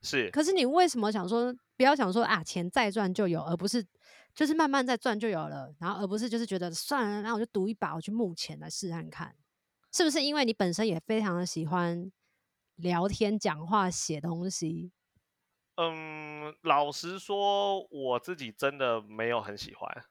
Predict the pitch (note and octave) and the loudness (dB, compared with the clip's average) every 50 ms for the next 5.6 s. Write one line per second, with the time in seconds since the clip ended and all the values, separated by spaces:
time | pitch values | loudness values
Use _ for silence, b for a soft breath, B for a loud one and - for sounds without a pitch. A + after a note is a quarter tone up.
0 | _ _ _ - G3+ A#3+ D#4 F#4 A#4 B4+ A#4+ F#3+ G#3 A3 A#3 G#3 D#3+ - - - | _ _ _ 4 4 6 6 6 4 4 2 0 0 2 4 4 4 2 -2 -8
1 | - - A#3+ G3+ E3+ D3 C3+ C3 B2+ - C3+ C#3+ D#3 D3+ C3 B2+ C3 C3 D3+ F3 | 2 8 8 8 8 6 -2 0 0 0 0 0 -2 -4 0 2 2 2 2 0
2 | E3 - D3 D3+ D3+ - - D3 B2 C3 B2+ B2 B2 A#2 A#2 A#2 B2 B2+ - _ | -4 -4 -6 -8 -6 -6 -6 -2 0 0 0 0 0 0 2 0 0 -2 -6 _
3 | _ - A#2 G2 G2 - A#3 B3+ C4 G4 G#4+ G#4 F4+ F#4+ G4 - B3+ A#3+ C#4 D#4 | _ -2 -2 -2 -2 0 2 4 6 6 8 8 6 6 6 6 6 6 6 4
4 | E4+ - - F#4 F#4 G4 G4+ _ b b b b b b C#3 D3 C#3+ A#2+ - C3+ | 2 2 2 2 2 0 -2 _ b b b b b b 4 4 4 4 2 -2
5 | A#2 A2 G2+ G2+ G2+ F#2+ E2+ - G2+ F2+ F2+ | -4 -4 -4 -4 -4 -10 -10 -8 -10 -10 -10